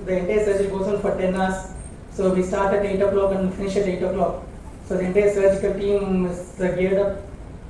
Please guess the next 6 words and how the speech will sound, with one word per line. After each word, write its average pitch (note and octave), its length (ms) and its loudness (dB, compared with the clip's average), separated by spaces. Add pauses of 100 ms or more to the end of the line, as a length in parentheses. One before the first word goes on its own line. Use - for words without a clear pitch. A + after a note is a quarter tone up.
(280)
And, F3+ 340 -4
uh, E3+ 380 2
surgical G3+ 320 2
team G3+ 160 0
includes A3 540 2
my, F#3 220 0